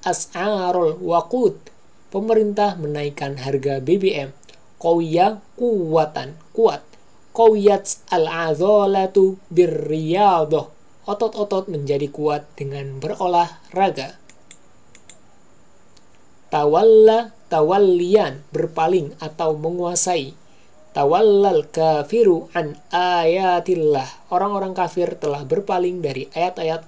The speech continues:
Allah. Khosiro khusron, rugi.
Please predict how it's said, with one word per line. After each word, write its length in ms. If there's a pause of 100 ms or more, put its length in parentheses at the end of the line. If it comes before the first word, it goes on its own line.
Allah. 320 (720)
Khosiro 720 (320)
khusron, 720 (160)
rugi. 480